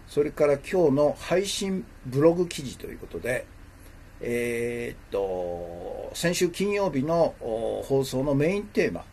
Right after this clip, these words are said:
続き、我々の市民革命政権が目指す共生共有人間資本主義社会とは何かと、このナンバー三なんですね。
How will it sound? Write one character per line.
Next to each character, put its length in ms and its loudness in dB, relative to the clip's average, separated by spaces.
続 280 0
き、 320 -4
我 200 4
々 200 2
の 160 -2
市 140 -6
民 180 -2
革 220 -4
命 180 -4
政 280 -4
権 180 -4
が 80 0
目 120 2
指 240 2
す 200 -8
共 240 2
生 320 -2
共 340 2
有 300 2
人 340 2
間 160 -2
資 160 -4
本 220 -2
主 160 -6
義 100 -4
社 100 -2
会 200 0
と 100 0
は 60 0
何 240 -4
か 80 -6
と、 100 -14
こ 100 0
の 100 4
ナ 160 6
ン 100 -4
バ 120 6
ー 40 2
三 240 -2
な 120 2
ん 40 -4
で 80 -12
す 60 -16
ね。 180 -14